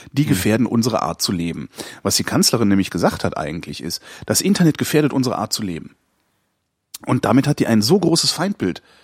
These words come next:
Speaker 1: aufgebaut oder es zumindest versucht, dass sie daraus jegliche autoritäre Regierungshandlung ableiten kann. Das ist ja ein Feindbild, das ist ja, das gefährdet unsere Art zu leben, da müssen wir gegen vorgehen, auf
Speaker 2: Ach,
Speaker 1: irgendeine
Speaker 2: das Internet
Speaker 1: Weise.
Speaker 2: ist der neue Terrorismus.
Speaker 1: Das Internet ist der neue Terrorismus. Ich glaube, dass die dahin will.
Speaker 2: Hab ich gar nicht mitgekriegt.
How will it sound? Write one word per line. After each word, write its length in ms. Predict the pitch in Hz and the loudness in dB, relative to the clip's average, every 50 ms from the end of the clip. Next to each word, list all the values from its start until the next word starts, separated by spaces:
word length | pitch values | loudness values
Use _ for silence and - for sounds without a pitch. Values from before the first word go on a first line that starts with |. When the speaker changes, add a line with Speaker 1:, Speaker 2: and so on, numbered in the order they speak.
| _ _ _ _ - | _ _ _ _ 0
Speaker 1:
aufgebaut 540 | 110 107 101 - - 98 78 82 73 - 92 | 2 2 2 0 -4 -4 -2 -2 -2 -2 -2
oder 80 | 98 | -2
es 100 | 92 - - | -2 0 0
zumindest 340 | - 104 101 98 92 - - | 0 0 2 2 0 -2 -2
versucht, 420 | - 82 80 82 98 151 - - - - - - - - - - | -4 -4 -4 -2 -4 -4 -4 -6 -14 -20 -20 -20 -18 -20 -4 -2
dass 160 | 120 117 - | 0 0 0
sie 100 | 113 92 | 0 0
daraus 520 | 104 101 123 175 160 104 92 110 - - - - - - - | 0 2 2 2 2 2 2 0 0 -2 -8 -16 -20 -14 -12
jegliche 840 | 110 107 101 117 143 220 220 - - 180 175 - - 160 165 151 - - - - - _ - | -12 -6 2 4 4 4 4 2 0 -2 0 2 4 4 4 4 0 -4 -12 -20 -20 _ 2
autoritäre 960 | 135 147 - - 131 131 120 - - 139 151 165 170 151 151 143 135 123 - - - 78 101 - - | 2 2 4 2 0 0 0 -2 -2 0 0 0 2 2 2 2 2 0 -2 -6 -8 -10 -8 0 0
Regierungshandlung 920 | 131 123 127 143 151 143 127 113 104 - 104 98 98 90 87 82 82 - - _ _ - | 0 2 2 4 4 4 4 4 2 -2 -2 -2 -2 -2 -2 -4 -4 -8 -12 _ _ -8
ableiten 500 | 101 98 - 85 80 80 - - 82 - | -8 -6 -6 -6 -8 -8 -8 -8 -10 -12
kann. 260 | - - - - - _ _ _ _ _ _ _ _ _ _ - | -12 -12 -14 -14 -18 _ _ _ _ _ _ _ _ _ _ -6
Das 140 | 107 - | -6 -4
ist 160 | 107 101 - - | 0 0 0 0
ja 60 | 104 | -2
ein 60 | 95 | -4
Feindbild, 500 | - - 196 208 180 - - 90 82 80 | -2 0 2 2 0 0 -4 -8 -6 -8
das 160 | - - - - | -8 -6 -2 -2
ist 100 | - - | -2 -2
ja, 60 | 117 95 | -2 -4
das 200 | 110 - - - | -2 -2 -2 -2
gefährdet 460 | 113 - - 196 214 226 202 185 147 | -4 -6 -2 0 0 0 0 -2 -2
unsere 260 | 170 185 165 156 131 | -2 -4 -2 -2 -2
Art 140 | 107 151 - | -4 -2 -4
zu 80 | - 143 | -2 0
leben, 60 | 135 | 0
da 60 | 123 | 2
müssen 420 | 113 123 180 233 - - 185 185 165 | 4 4 4 4 4 4 2 2 2
wir 100 | 160 139 | 2 2
gegen 240 | 151 143 139 147 | 0 -2 -2 -4
vorgehen, 480 | - - 120 113 101 87 76 78 71 - | -6 -4 -6 -6 -6 -6 -8 -10 -10 -8
auf 140 | - 117 - | -8 -8 -2
Speaker 2:
Ach, 60 | - | 2
Speaker 1:
irgendeine 320 | 214 233 - - - - 170 | 2 2 2 0 -2 0 0
Speaker 2:
das 40 | 160 | 0
Internet 220 | - 135 - - | 2 2 2 2
Speaker 1:
Weise. 140 | - - 85 | 2 0 -2
Speaker 2:
ist 140 | - - - | -6 -4 -2
der 100 | 131 123 | -2 0
neue 300 | 120 123 135 151 151 139 | 0 0 0 0 -2 -4
Terrorismus. 800 | - - 131 120 120 113 104 151 185 - - - 95 87 85 90 | -4 -8 -10 -8 -8 -8 -6 -6 -8 -8 -8 -10 -10 -10 -4 -2
Speaker 1:
Das 160 | 123 123 - | 0 0 2
Internet 420 | - 190 214 202 185 185 185 - 156 | 2 2 2 4 4 2 2 2 0
ist 140 | - - | 0 2
der 60 | 160 147 | 2 4
neue 200 | 151 151 160 156 | 4 4 4 2
Terrorismus. 560 | - 147 139 135 143 147 165 - 139 101 101 | 2 0 -2 -2 -2 -4 -6 -6 -6 -6 -6
Ich 120 | 107 - | -8 -4
glaube, 260 | - 120 143 170 175 | 0 0 2 2 2
dass 120 | 160 151 - | 0 0 -2
die 80 | - 147 | 0 0
dahin 340 | 143 139 143 165 165 139 104 | 2 2 2 0 0 -2 -4
will. 140 | 73 - - | -6 -6 -6
Speaker 2:
Hab 80 | 90 | -8
ich 80 | 90 - | -8 -6
gar 100 | - 92 | -6 -6
nicht 140 | 90 78 87 | -6 -4 -6
mitgekriegt. 500 | 104 - 110 - - 92 82 78 - | -6 -8 -8 -10 -10 -12 -14 -14 -14